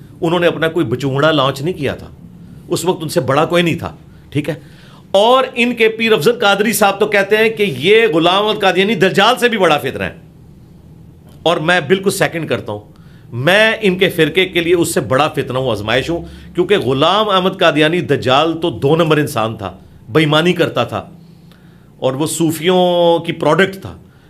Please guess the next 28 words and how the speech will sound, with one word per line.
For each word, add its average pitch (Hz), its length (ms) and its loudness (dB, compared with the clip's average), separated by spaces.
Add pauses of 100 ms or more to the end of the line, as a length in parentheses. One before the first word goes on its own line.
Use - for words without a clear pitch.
(160)
मैं 170 240 0
कुरान 165 200 2
और 190 60 0
सुन्नत 180 400 -2
को 135 80 -4
फॉलो 143 240 0
करने 165 280 -2
वाला 151 220 2
हूं, 160 120 -4
वाकई 127 340 -2
मैं 156 140 0
इनके 147 220 -2
लिए 156 420 -2 (360)
बहुत 147 260 2
बड़ी 143 300 2
आजमाइश 123 380 0
हूं, 160 60 -4
क्योंकि 147 160 -6
मैं 151 140 -2
हर 127 240 -2
चीज़ 151 400 -4
कुरान 131 240 -4
और 143 80 -4
सुन्नत 135 240 -8
से 170 80 -8
साबित 170 320 0
करता 180 260 -4
हूं, 214 80 -4